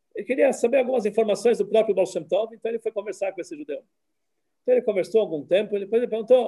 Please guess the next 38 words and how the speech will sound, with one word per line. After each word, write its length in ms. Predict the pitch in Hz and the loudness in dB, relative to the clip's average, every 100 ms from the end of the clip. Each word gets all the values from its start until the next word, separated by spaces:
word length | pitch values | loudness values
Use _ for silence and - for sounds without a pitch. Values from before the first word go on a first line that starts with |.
| 190 | 0
"Onde 180 | 285 302 | -2 0
você 160 | 254 | -2
tá 160 | 247 233 | 0 0
indo?" 160 | 254 208 | 0 -2
Ele 80 | |
falou, 160 | 196 202 | -4 -4
"Tô 100 | 208 | -2
indo 120 | 233 | -2
pra 160 | 214 214 | -2 -2
Mégibus, 480 | 233 247 196 165 160 | 0 0 -2 -6 -10
me 80 | |
encontrar 380 | 185 185 180 226 | -10 -8 -4 -4
com 120 | 226 | -4
Baruch 280 | 202 233 202 | -2 -2 -2
de 60 | 214 | -4
Mégibus." 580 | 247 233 190 - - _ _ _ _ _ 202 | -2 -2 -4 -14 -20 _ _ _ _ _ 2
Ele 160 | 220 | 4
contou 380 | 220 220 262 262 | 4 0 0 0
que 80 | 233 | 0
eles 140 | 214 | -4
têm 120 | 233 | -4
uma 120 | 220 185 | -6 -6
certa 360 | 226 226 220 | -4 -4 -6
divergência. 580 | 196 185 160 175 170 233 _ _ _ _ _ _ _ _ | -6 -8 -4 -6 -6 -14 _ _ _ _ _ _ _ _
Então 180 | 160 | -2
esse 300 | 185 277 254 | 0 0 -2
senhor 440 | - 214 208 254 240 | -10 -6 -2 0 0
falou 300 | 180 208 233 | 0 -2 0
pro 140 | 196 | 0
Alter 280 | 185 190 202 | 0 -2 -2
Rebbe, 440 | 247 240 208 - - - | 0 0 -2 -2 -10 0
"Baruch 380 | 190 254 165 | 2 2 0
Mégibus, 540 | 175 294 311 269 220 - 165 120 - _ _ _ _ _ - | -4 -4 -4 -6 -8 -6 -6 -6 -12 _ _ _ _ _ -6
toma 260 | 233 226 | -4 -4
muito 380 | 220 302 349 277 | -6 -6 -8 -6
cuidado 400 | 247 240 262 254 | -2 2 4 4
com 160 | 247 233 | 2 2
ele 320 | 262 247 - | 2 0 -6